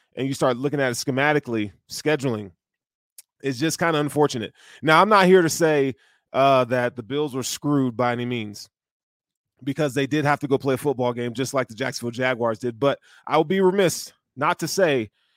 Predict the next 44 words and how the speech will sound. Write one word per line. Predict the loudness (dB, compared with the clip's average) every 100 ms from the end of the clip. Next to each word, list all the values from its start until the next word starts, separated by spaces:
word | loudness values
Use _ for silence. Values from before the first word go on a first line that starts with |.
| _ -14
that, | -2 2 2 2
uh, | 2 2 0
there | 2
were | 2
some | 0 -2
advantages | 0 2 0 0 -4 -4
in | -2
this, | -2 -4 -6
in | -4 -4
this | -4
game | -4 -2 0
before | -2 -2 2 2 2 -4
the, | -8 -6
before | -10 -2 2
the | 2
ball | 2 4 4
was | 2
even | -2 -2
kicked | -6 -8 -8
off. | -12 -14 _ _ _ _ _ _ _ _ _ _ _ _ _ _ _ -6
This | -2 0
was | 0
the | 0
first | 2 2 2
time | 2
in | 2
N | 2
F | 2
L | 2
history | 4 2 0 -2
where | 2 2 2 -2 -6 _ _ _
a | -8
team, | -6 -2 0 0 -4 -8 -14 _ _
the | -8
Jacksonville | -2 -2 -2 -6
Jaguars, | -2 -2 0 0 -2 -2
played | -4 -4 -4
two | -2 0 2
games | 0 0 -4 -8 -8
in | -4 -2
London | -2 -2 -4
back | -2 -2 -4
to | -6
back. | -6 -6